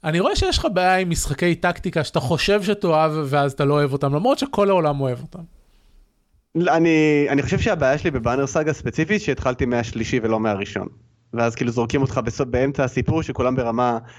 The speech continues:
Speaker 2: בדרגה מאוד גבוהה, ואז אתה כאילו, "אוקיי, אז מה אני עושה?" הם לא אומרים לך מה לעשות, פשוט תשחק בזה. אבל כן.
Speaker 1: אז אני רואה שהבעיה שלך זה לא עם משחקים טקטיים, הבעיה שלך זה שאתה לא מתאם ציפיות עם המשחקים שאתה קונה.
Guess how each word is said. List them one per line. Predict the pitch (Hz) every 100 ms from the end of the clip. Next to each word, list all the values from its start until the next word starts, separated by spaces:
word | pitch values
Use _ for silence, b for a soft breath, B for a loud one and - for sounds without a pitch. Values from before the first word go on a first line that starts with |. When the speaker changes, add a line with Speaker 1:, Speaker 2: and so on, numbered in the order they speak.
| B -
Speaker 2:
בדרגה | 127 127 127 139
מאוד | 135 135
גבוהה, | 127 113 110 110 - _
ואז | 110 110 107 107
אתה | 107
כאילו, | 123 110
"אוקיי, | 135 117
אז | 110 107
מה | 117
אני | 127
עושה?" | 123 - 117 107
הם | 113
לא |
אומרים | 156 147 123
לך | 120
מה | 107
לעשות, | 107 104 - -
פשוט | - - -
תשחק | - - 113 104
בזה. | 92 - B B 80 65 B B B -
אבל | 120 104 98
כן. | 107 - - _ _ _ _ _ -
Speaker 1:
אז | 160 143 139
אני | 139
רואה | 143 160
שהבעיה | 180 160 160
שלך | - 165
זה | 143
לא | 156
עם | 190
משחקים | 170 147 143
טקטיים, | 135 135 - 139
הבעיה | 135 135 151
שלך | 165 170
זה | 147
שאתה | 135 151
לא | 143 147 170
מתאם | 165 160 151 160
ציפיות | 156 147 147 147
עם | 147
המשחקים | 139 - 143 160 147
שאתה | -
קונה. | - - 160